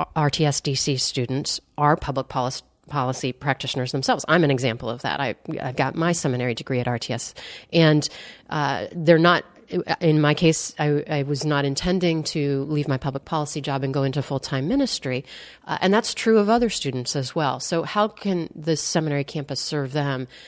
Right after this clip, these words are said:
as they pursue their callings and, and seek to do that biblically? So the Institute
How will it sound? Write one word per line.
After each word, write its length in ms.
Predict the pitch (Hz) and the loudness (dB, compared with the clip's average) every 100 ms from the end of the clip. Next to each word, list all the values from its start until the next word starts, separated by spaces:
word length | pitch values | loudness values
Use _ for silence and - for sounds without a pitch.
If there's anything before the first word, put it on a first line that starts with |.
| - - | -20 -10
as 260 | 147 135 135 | -4 -4 0
they 300 | 151 156 165 | 2 4 2
pursue 400 | - 151 - 143 | 0 -4 -2 -2
their 160 | 135 | -2
callings 580 | - 143 131 131 123 131 | -2 -2 -2 -2 -2 -4
and, 300 | 139 135 127 - | -4 -4 -4 -4
and 160 | 131 | -6
seek 180 | - 139 | -4 -6
to 100 | 147 | -4
do 140 | 135 | -2
that 220 | 127 117 - | -2 -2 -4
biblically? 520 | 127 123 - 71 - - - - - - - | -4 -6 -6 -8 -8 -12 -18 -16 -16 -16 0
So 340 | - 202 180 - | 6 8 6 4
the 160 | 175 | 6
Institute 500 | 214 254 220 208 170 | 6 4 6 6 4